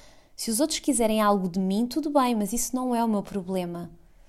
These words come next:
E como eu já não tenho expectativas, exigências, eu sou livre e estou aberta a tudo.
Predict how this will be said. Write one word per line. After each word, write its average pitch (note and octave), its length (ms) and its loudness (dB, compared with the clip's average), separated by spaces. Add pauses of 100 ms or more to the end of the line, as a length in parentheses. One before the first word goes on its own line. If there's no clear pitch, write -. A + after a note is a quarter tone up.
(120)
E F#3+ 60 -14
como A#3 220 -2
eu A#3+ 40 2
já B3+ 140 0
não C4 160 2
tenho A#3 200 -2
expectativas, G3 1120 -6
exigências, F#3 720 -4
eu A3 80 -4
sou A3 260 -4
livre G#3 260 -2
e G#3 60 -8
estou - 240 -6
aberta G#3 440 -4
a A3 40 -6
tudo. G3 640 -8